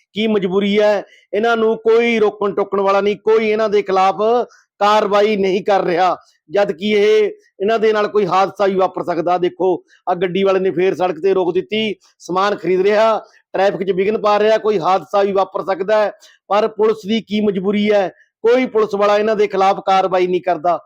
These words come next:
ਉਹ ਕਾਰ ਵਾਲਾ ਗੱਭੇ ਖੜ ਗਿਆ, ਫੇਰ ਵਿਚਕਾਰ ਖੜ ਗਿਆ, ਸਮਾਨ ਖਰੀਦ ਰਿਹਾ। ਪਰ ਕੌਣ ਕਾਰਵਾਈ ਕਰੂਗਾ, ਕਿਸ ਦੀ ਜ਼ਿੰਮੇਵਾਰੀ ਬਣਦੀ ਹੈ? ਇਹ ਤਾਂ ਇੱਕ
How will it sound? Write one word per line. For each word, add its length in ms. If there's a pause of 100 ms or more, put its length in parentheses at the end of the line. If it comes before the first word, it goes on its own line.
(220)
ਉਹ 180
ਕਾਰ 220
ਵਾਲਾ 160
ਗੱਭੇ 240
ਖੜ 140
ਗਿਆ, 180
ਫੇਰ 280
ਵਿਚਕਾਰ 640
ਖੜ 120
ਗਿਆ, 280 (260)
ਸਮਾਨ 340
ਖਰੀਦ 260
ਰਿਹਾ। 340 (340)
ਪਰ 420 (340)
ਕੌਣ 400
ਕਾਰਵਾਈ 480
ਕਰੂਗਾ, 520 (240)
ਕਿਸ 160
ਦੀ 100
ਜ਼ਿੰਮੇਵਾਰੀ 460
ਬਣਦੀ 380
ਹੈ? 180 (1000)
ਇਹ 320
ਤਾਂ 240
ਇੱਕ 520